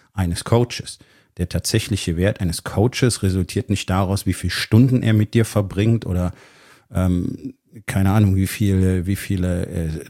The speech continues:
Tonnen an Content er dir präsentieren kann, ob er achtunddreißigtausend Kurse für dich hat oder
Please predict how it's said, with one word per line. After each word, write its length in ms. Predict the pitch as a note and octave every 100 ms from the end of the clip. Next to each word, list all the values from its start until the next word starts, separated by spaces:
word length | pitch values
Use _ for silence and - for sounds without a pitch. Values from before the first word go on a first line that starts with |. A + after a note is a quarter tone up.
| -
Tonnen 480 | - A2 A2 G#2 G2+
an 200 | G#2 G#2
Content 500 | - A#2 B2+ B2+ B2
er 140 | A2+
dir 100 | A#2
präsentieren 680 | G#2+ A2+ G#2+ G#2 - A2+ A2
kann, 300 | - G2+ G#2
ob 140 | G2 F2+
er 260 | F#2+ F#2+
achtunddreißigtausend 1600 | G#2 - G#2+ G2+ F2+ - G2+ G#2+ - G2 F2+ - - G#2+ G2+ G2+ -
Kurse 380 | B2+ C3 A#2
für 180 | A#2 B2
dich 240 | A2+ G#2+ -
hat 260 | G#2 G#2+
oder 400 | - F#2+ F#2 F2+